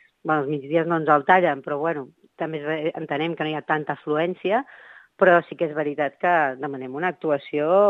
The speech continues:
Per exemple, tenim una parada d'autobús just davant de l'escola, a l'entrada de l'escola. De-, demanem que la, que la puguin desplaçar una mica més endavant o una mica abans. Eh,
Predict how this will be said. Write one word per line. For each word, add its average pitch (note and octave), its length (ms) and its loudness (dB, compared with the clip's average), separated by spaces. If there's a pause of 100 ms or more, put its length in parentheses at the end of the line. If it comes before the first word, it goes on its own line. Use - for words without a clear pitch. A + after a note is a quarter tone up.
(640)
Per D3+ 140 -4
exemple, D3 260 -6
tenim D3+ 220 -6
una D#3 100 0
parada D#3+ 240 0
d'autobús D#3 460 -6
just E3+ 240 0
davant D3+ 240 0
de C#3 80 -2
l'escola, F3 580 4
a - 80 -4
l'entrada D3 400 -6
de D3 160 -12
l'escola. D3+ 460 -2 (420)
De-, D3+ 160 -4
demanem D3 400 -2
que D#3 80 2
la, D3 240 4
que D3+ 160 2
la C#3+ 80 -4
puguin E3 240 -2
desplaçar E3+ 380 -2
una D#3+ 100 -2
mica D3+ 160 -4
més D3+ 160 -2
endavant D3 400 0
o E3+ 80 -2
una C#3+ 140 -2
mica C#3 180 -6
abans. G#3 320 0 (880)
Eh, E3+ 300 8